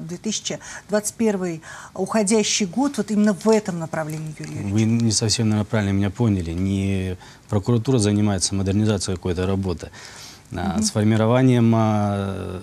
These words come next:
Speaker 2: следственных отделов, отделов дознания нами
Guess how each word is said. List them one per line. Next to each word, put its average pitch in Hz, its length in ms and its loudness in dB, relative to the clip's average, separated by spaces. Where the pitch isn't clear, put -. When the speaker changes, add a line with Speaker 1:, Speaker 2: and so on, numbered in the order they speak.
Speaker 2:
следственных 110 580 0
отделов, 95 580 -2
отделов 101 400 2
дознания 104 520 4
нами 107 400 2